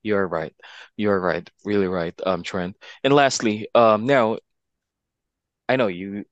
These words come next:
there's actually a lot of coming, um, you know, leads. That's what you shared earlier. But if you wanted to add more, if anybody wants to connect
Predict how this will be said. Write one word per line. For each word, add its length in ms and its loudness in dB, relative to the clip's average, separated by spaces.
there's 200 0
actually 360 0
a 80 4
lot 260 4
of 220 -8
coming, 560 -6
um, 340 0
you 60 -6
know, 100 -4
leads. 640 -6
That's 160 -8
what 200 -6
you 80 -8
shared 480 -2
earlier. 560 0
But 220 -2
if 140 -10
you 60 -2
wanted 240 2
to 80 0
add 200 2
more, 300 -2
if 160 -6
anybody 340 0
wants 340 -4
to 100 -10
connect 380 -4